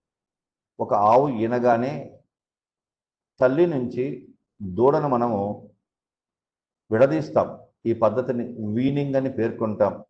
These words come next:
జున్నుబాలను సైతము కూడా దూడ యొక్క బరువును బట్టి మనమే కొద్దిగా పాల సీసా ద్వారా,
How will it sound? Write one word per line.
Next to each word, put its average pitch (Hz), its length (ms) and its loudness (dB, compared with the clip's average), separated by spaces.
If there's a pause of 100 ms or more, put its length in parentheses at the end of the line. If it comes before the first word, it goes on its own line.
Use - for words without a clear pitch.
(440)
జున్నుబాలను 139 1000 2 (120)
సైతము 123 400 2 (140)
కూడా 123 260 6 (1000)
దూడ 127 280 4 (140)
యొక్క 139 200 2 (160)
బరువును 123 360 4
బట్టి 123 200 2
మనమే 113 400 0
కొద్దిగా 104 460 0 (800)
పాల 120 240 6
సీసా 117 360 0
ద్వారా, 104 400 2